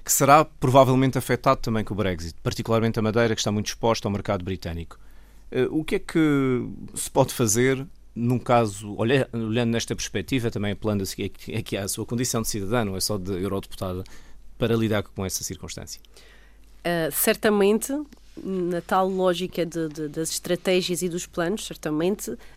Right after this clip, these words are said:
Speaker 2: estarão equacionadas, eh, essas questões em termos de, de, de impacto na região.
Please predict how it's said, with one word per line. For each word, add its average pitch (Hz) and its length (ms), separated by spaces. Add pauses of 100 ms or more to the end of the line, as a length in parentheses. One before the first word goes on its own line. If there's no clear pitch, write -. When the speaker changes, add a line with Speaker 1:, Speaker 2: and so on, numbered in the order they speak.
Speaker 2:
estarão 185 540
equacionadas, 185 1040
eh, - 880
essas - 380
questões 208 480
em 196 80
termos 202 340
de, 196 220
de, 175 180
de 165 140
impacto 214 580 (560)
na 226 260
região. 185 640